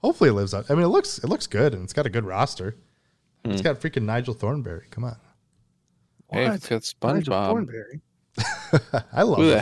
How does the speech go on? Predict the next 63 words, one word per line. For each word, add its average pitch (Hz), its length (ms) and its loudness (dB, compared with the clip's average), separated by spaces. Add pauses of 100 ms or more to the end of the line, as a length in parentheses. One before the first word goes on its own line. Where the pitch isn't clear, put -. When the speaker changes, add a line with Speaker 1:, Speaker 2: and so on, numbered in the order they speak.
Speaker 2:
heck 139 120 4
Speaker 1:
Wild 143 120 6
Speaker 2:
is 110 80 2
Nigel 117 460 4
Speaker 1:
Thornberrys. 120 80 0
Speaker 2:
Thornberry? 95 580 2
Speaker 1:
The 113 80 -2
Wild 120 280 4
Thornberrys, 135 520 2
the 107 80 -2
little 110 300 2
girl 110 220 2
who 117 60 0
could 107 140 -6
talk 107 200 -4
to 104 280 -6 (160)
animals. 113 360 -8
That 117 80 -6
was, 135 100 -4
like, - 140 -4
my 92 80 -6
favorite 92 320 -8
show. 92 140 -6
I'm 98 100 -2
like, 113 140 -6
"I 147 60 -4
wanna 349 160 -2
talk 226 260 0
to 202 120 -6
animals." 240 360 -6 (1700)
Speaker 2:
Are 113 80 4
they 160 120 6
just, 254 200 -2
like, 233 200 4
releasing 131 500 4
some 113 320 2
characters 120 720 4
Speaker 3:
Yeah, 214 140 0 (100)
Speaker 2:
and 107 180 2
Speaker 3:
they 104 60 2
just 104 100 4
Speaker 2:
then, 101 360 2
Speaker 3:
don't 104 80 0
talk - 80 -6 (100)
Speaker 2:
and 104 100 2
Speaker 3:
back. 104 40 0
Speaker 2:
then 104 260 2
you 101 160 0
gotta 101 140 6
pay 98 260 0
for - 140 -4
more 95 240 2
and 92 80 0
more, 95 320 2
and 95 100 -2
it's - 160 -10
like 101 160 -6
a - 80 -4
cash - 360 -4
grab - 340 0
for, - 100 -8
like, - 180 -4
kids? - 440 -6